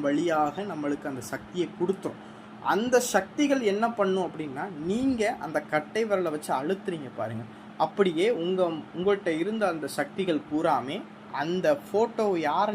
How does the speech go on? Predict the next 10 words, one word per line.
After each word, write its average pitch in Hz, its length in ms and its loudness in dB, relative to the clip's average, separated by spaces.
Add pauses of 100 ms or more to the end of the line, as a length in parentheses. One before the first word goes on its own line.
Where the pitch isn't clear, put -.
நீங்க 156 160 -2
வசியம் 165 320 -4
பண்றீங்களோ 131 440 -6 (200)
அந்த 147 160 -6 (140)
நபர் 160 340 0
மேல 131 180 0 (120)
அப்படியே 131 340 -4 (180)
பாய்வது 147 560 6
போல 139 320 -4
கற்பனை 139 360 -6